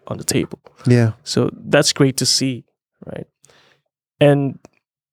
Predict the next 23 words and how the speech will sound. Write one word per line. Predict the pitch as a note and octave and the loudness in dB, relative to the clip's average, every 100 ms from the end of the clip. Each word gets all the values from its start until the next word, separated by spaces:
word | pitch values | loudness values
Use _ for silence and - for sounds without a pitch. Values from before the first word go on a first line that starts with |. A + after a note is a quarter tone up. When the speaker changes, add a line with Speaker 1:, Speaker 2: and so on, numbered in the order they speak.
| _ _ - | _ _ -2
Speaker 1:
more | D#3 G3+ | 4 4
things | G3+ F#3+ | 4 4
I | D3 | 4
learned | C3+ C#3 F3 F3+ | 4 4 4 4
is | D#3 C3+ | 0 2
that, | D3 C3 A#2+ _ _ _ _ - | 2 2 0 _ _ _ _ -6
like | B2+ B2 | -4 -2
I | A#2 | -4
said, | - D#3+ C#3 _ _ _ _ | 0 0 0 _ _ _ _
there | D#3 F#3+ C#3+ | -4 2 2
are | |
people | C#3+ - G#3 F3 D3+ - | 2 0 0 2 2 2
outside | C#3 B2 - D3+ F3+ F#3 | -2 0 0 2 2 0
the | C3+ | -2
industry | C3 B2 - - | -4 -6 -8 -8
that's | B2 B2 - - _ _ _ - | -4 -2 -2 -4 _ _ _ 0
interested | D#3 E3 C#3+ - - | 0 2 -2 -4 -6
now | A2+ A2 - _ _ - | -6 -6 -12 _ _ -4
in | A#2+ | 2
Speaker 2:
Mm. | A2+ | 2
Speaker 1:
esports. | G2+ - - - | 0 -6 -10 -6
Speaker 2:
Mm. | A2 G#2+ G2 _ - | -4 -4 -8 _ -4
Speaker 1:
Like, | C3 | -2